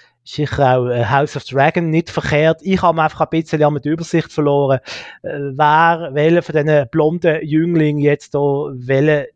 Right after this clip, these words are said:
Sohn oder wel-, welche Tochter ist oder mit wem verwandt. Also, das ist doch die, die Familienbande, sind wir einmal da nicht so ganz, äh, geläufig gewesen. Und mit uns auch ein bisschen so, teilweise ein bisschen so, hat man's versucht,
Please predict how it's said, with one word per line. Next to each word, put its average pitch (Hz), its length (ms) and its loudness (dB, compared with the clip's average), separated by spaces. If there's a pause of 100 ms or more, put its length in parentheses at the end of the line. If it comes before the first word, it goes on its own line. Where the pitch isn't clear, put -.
(160)
Sohn 156 500 0
oder 131 240 -4
wel-, 139 340 0 (100)
welche 139 380 -2
Tochter 147 500 -4
ist 139 260 -4
oder 123 240 -8 (340)
mit 131 160 -6
wem 139 220 2
verwandt. 131 580 -2
Also, 135 220 -4
das 123 80 -6
ist 127 160 -12
doch 127 120 -10
die, 123 220 0 (580)
die 143 100 0
Familienbande, 160 920 2
sind 143 180 -2
wir 147 100 0
einmal 143 200 0
da 143 100 -2
nicht 151 140 -2
so 165 100 -4
ganz, 147 560 -4
äh, 131 280 0
geläufig 151 540 0 (100)
gewesen. 143 320 -2 (1300)
Und 165 100 0
mit 180 160 0
uns 185 260 0
auch 180 100 4
ein 180 140 2
bisschen 175 420 0
so, 175 120 0
teilweise 170 460 2
ein 170 60 -4
bisschen 170 160 4
so, 165 420 2 (120)
hat 160 200 -4
man's 160 240 -6 (300)
versucht, 160 580 0